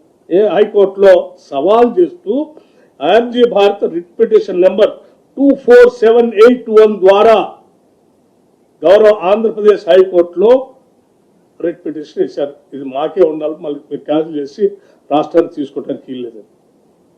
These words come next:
అంటే, ఒక ప్రైవేట్ వ్యక్తి రాష్ట్ర ప్రభుత్వాలు తీసుకున్న ఆస్తిని, "లేదు, నాకే ఉండాలి, నాకు గత ప్రభుత్వం ఇచ్చింది, నువ్వు ఎట్ట తీసుకుంటావు?" అని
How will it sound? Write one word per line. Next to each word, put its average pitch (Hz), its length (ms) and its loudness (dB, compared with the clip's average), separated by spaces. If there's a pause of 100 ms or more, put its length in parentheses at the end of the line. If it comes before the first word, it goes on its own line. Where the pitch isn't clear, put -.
(640)
అంటే, 180 180 -2
ఒక 214 180 0
ప్రైవేట్ 247 400 4
వ్యక్తి 233 640 0 (460)
రాష్ట్ర 226 400 -2
ప్రభుత్వాలు 240 480 -2
తీసుకున్న 220 420 -8
ఆస్తిని, 202 600 0 (1160)
"లేదు, 254 340 6
నాకే 247 420 2
ఉండాలి, 240 440 4
నాకు 220 140 -4
గత 196 240 -4
ప్రభుత్వం 233 300 0
ఇచ్చింది, 220 220 -6
నువ్వు 208 140 4
ఎట్ట 202 120 0
తీసుకుంటావు?" 214 440 -4
అని 269 140 -6